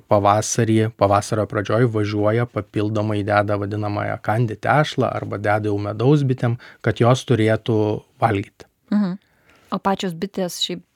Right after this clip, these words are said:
Speaker 2: na, dažnai serga, su kokiom ligom susiduria, su kokiom problemom?
Speaker 1: Pagrindinė turbūt, e, bičių problema yra vadinamosios erkės,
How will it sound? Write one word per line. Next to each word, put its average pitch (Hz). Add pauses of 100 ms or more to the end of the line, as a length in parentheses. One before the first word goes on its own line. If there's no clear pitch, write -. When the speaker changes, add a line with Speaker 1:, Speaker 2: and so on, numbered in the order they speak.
(120)
Speaker 2:
na, 165
dažnai 170
serga, 202
su -
kokiom 170
ligom 165
susiduria, 170
su -
kokiom 180
problemom? 165 (220)
Speaker 1:
Pagrindinė 135
turbūt, 131
e, 123
bičių 123
problema 117
yra 120
vadinamosios 113
erkės, 151